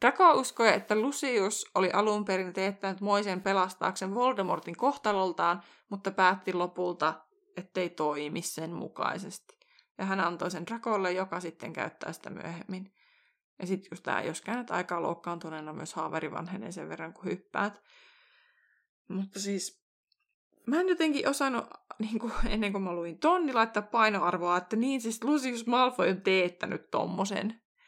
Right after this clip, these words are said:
Mutta mun mielestä se ei tavallaan sovi siihen r-, hahmoon, koska, koska tota, eikö Lucius oo ollut sellainen, että eihän se oo niinku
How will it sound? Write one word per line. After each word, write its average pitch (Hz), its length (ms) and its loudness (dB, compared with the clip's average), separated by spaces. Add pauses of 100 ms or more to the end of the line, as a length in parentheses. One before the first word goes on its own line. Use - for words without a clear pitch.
(180)
Mutta 208 220 2
mun 285 160 4
mielestä 302 280 2
se 254 140 2
ei 240 100 4
tavallaan 277 540 6
sovi 254 340 6
siihen 208 320 0
r-, 196 160 -4 (140)
hahmoon, 226 600 4
koska, 185 400 2 (840)
koska 196 360 0
tota, 180 400 4
eikö 196 220 2
Lucius 226 420 4
oo 185 260 6
ollut 214 300 6
sellainen, 190 580 0
että - 260 -8
eihän 208 260 0
se 185 100 -2
oo 185 80 2
niinku 190 280 -4